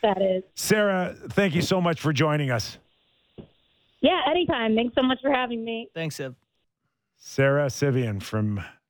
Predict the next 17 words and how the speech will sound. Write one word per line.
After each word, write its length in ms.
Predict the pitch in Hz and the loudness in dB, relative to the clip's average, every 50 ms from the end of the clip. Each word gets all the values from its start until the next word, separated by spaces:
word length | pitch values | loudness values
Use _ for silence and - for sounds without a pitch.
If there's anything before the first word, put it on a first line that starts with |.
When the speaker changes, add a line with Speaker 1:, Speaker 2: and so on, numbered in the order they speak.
| _ _ _ | _ _ _
Speaker 2:
The 140 | - 123 123 | 0 2 2
Athletic, 520 | 107 95 - 123 139 143 127 113 101 - - | 2 2 2 2 2 2 2 0 -4 -4 -4
who 100 | - 101 | -6 -2
covers 500 | - 120 120 107 110 110 101 - - - _ _ _ _ _ - - | 0 2 2 2 2 0 -2 -4 -6 -10 _ _ _ _ _ -20 -4
Carolina. 680 | - - 127 117 113 110 107 101 104 101 98 95 92 - - | 0 2 2 2 2 2 0 -2 -2 -4 -6 -6 -8 -4 0
Now, 300 | 135 131 131 131 127 - - _ _ _ _ _ _ _ _ _ _ _ _ _ _ _ - | 2 2 2 2 -2 -6 -14 _ _ _ _ _ _ _ _ _ _ _ _ _ _ _ -2
it's 220 | 156 - - - | 0 0 2 2
not 340 | 175 196 220 233 240 214 190 139 | 2 2 2 2 0 -2 -2 0
really 580 | 139 156 165 175 175 160 160 156 147 139 - _ _ _ _ _ | 0 0 0 0 0 0 0 0 -2 -2 -4 _ _ _ _ _
fifteen 920 | - - - - - 165 143 - - - - 143 147 143 143 139 131 120 123 | -20 -20 -6 -2 0 0 0 0 -4 -2 0 2 4 4 2 2 0 0 0
minutes 420 | 127 127 127 127 123 - - - | -2 -2 -2 -2 -4 -4 -4 -4
of 100 | 110 95 | -4 -4
fame 720 | - - - - 123 120 117 113 107 101 98 95 95 95 - _ _ _ _ _ _ _ _ | -6 -8 -2 2 4 4 4 4 2 0 -2 -2 -4 -6 -10 _ _ _ _ _ _ _ _
if 240 | 123 131 120 - - | 0 0 0 2 2
you 140 | 123 127 123 | 2 2 2
extend 840 | 117 - - - - - - - - 151 147 151 151 147 127 104 | 0 -2 -4 -6 -6 -6 -6 -2 2 2 4 4 2 0 0 0
it 360 | 120 110 104 98 - - - | 0 0 -2 -2 -4 -8 -10